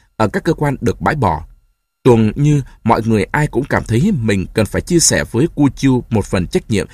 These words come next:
tinh thần về cái chết của người đồng đội. Trở lại với bài ca dao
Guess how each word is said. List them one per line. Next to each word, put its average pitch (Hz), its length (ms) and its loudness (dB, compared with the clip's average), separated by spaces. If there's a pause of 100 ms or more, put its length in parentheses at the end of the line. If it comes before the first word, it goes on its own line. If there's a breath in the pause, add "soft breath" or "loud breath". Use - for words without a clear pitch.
(200 soft breath)
tinh 165 180 4
thần 87 240 0 (120)
về 92 100 -2
cái 120 120 0
chết 214 180 2 (300 soft breath)
của 104 180 4
người 92 240 -2
đồng 98 220 0
đội. 87 200 -2 (1400)
Trở 113 100 6
lại 82 200 4
với 110 360 2
bài 85 160 0
ca 107 160 0
dao 104 280 0